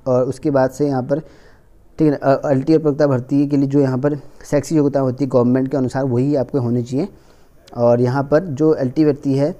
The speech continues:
उसके लिए यहाँ पर आपके पास, ठीक है, टीटी सेकंड उत्तीर्ण होना चाहिए, चाहे आप सीटेट हो या यूटेट हो। और तीन सौ रुपये का आपका यहाँ पर ड्राफ्ट लगेगा, ठीक है। तो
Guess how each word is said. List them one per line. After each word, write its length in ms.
उसके 240
लिए 160
यहाँ 160
पर 120
आपके 260
पास, 200
ठीक 100
है, 60
टीटी 380
सेकंड 360
उत्तीर्ण 300
होना 120
चाहिए, 220
चाहे 120
आप 160
सीटेट 360
हो 40
या 120
यूटेट 360
हो। 120
और 120
तीन 200
सौ 120
रुपये 260
का 180
आपका 260
यहाँ 180
पर 120
ड्राफ्ट 400
लगेगा, 400
ठीक 120
है। 120
तो 140